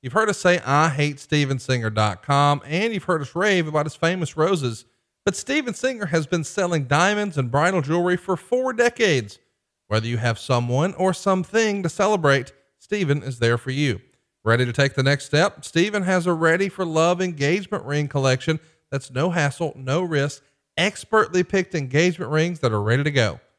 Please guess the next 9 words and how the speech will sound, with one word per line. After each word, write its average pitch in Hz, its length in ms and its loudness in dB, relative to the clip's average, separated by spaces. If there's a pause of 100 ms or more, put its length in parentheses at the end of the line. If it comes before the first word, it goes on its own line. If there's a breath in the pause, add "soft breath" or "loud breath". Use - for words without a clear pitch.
(260)
Don't 95 220 -8
worry, 107 320 0 (320)
Steven 151 380 -4
won't 131 140 -8
let 120 160 -6
you 120 80 -8
mess 120 240 -2
this - 240 -8
up. 87 300 -8